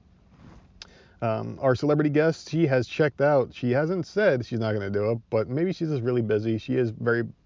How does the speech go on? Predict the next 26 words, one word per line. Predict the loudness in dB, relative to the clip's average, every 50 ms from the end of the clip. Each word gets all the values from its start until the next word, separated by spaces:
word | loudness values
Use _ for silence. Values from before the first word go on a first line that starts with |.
| _ _ -8
you | -6 -6
know, | -4 -6 -6
she's | -6 -6 -6 -6 -8 -14 -20 _ _
popular, | 0 0 0 2 0 -2 -4 -4 -6
so, | -8 -8 -6 -6 -6 -8 -10 -16 -20 -20 -20 -20 -20 -20 -6 -2
and | 0 0
she | 4 6 6 6
is | 6 6 4
in | 4 4
demand | 4 4 4 2 2 2
a | 0
lot. | 0 0 2 2 2 2 0 -2 -6 -16 -16 -10 -6
Um, | -6 -6 -6 -8 -10 -14 -18 -20 -20 -20 _ _ _ _ _ _ -4
I | 0 2 2 2
see | 2 2 2 2
her | 4 2
doing, | 2 -2 -2
like, | -4 -2
public | 0 0 0 0 -2
appearances | -4 -4 -4 -2 -2 -4 -4 -4 -6 -6
and | -6 -6
stuff | -6 -6 -6
like | -4 -6
that | -6 -6
on | -6
Twitter. | -6 -2 0 2 2 2 0